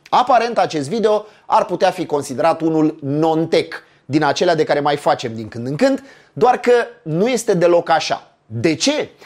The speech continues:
Deoarece, pentru a nu știu câta oară,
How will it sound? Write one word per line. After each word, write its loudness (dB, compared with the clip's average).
Deoarece, 4
pentru 2
a 4
nu 0
știu 0
câta 0
oară, 2